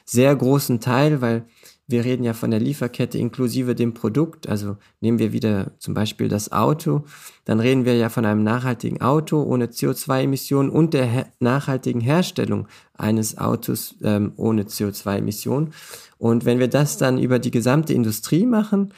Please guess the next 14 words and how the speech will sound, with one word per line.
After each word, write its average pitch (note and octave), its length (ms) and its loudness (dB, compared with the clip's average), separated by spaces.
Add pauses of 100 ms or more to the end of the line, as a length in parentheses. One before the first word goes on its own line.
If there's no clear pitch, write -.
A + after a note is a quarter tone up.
(340)
dann, A#2 520 4
dann A2 160 0
ist - 160 -6
das B2 120 0
schon, D3+ 520 2
äh, B2 160 2
sehr C3 340 4
wichtig D#3 560 2
und, B2 480 0
ähm, A2 240 2
deswegen A#2+ 460 0
investieren B2 580 2
ja A2+ 140 4
auch A2 180 -2